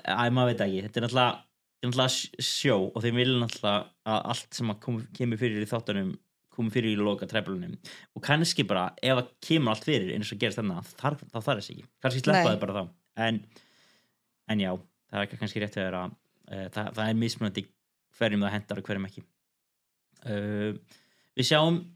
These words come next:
Speaker 1: þrjú atkvæði frá kviðdómnum sem er svolítið skrítið af því að oftast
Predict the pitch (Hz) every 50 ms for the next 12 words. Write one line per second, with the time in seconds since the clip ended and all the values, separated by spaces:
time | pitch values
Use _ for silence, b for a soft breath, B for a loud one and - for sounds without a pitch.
0 | _ _ _ _ _ _ _ _ _ _ _ _ _ _ _ - - 147 147 170
1 | 165 151 135 127 - - 110 101 98 - - - - 107 98 95 92 90 90 92
2 | 107 - - _ _ _ _ _ _ _ _ _ _ _ - - 120 117 120 120
3 | - - 113 101 - - 131 117 92 - 95 95 113 107 - - 120 - - 127
4 | -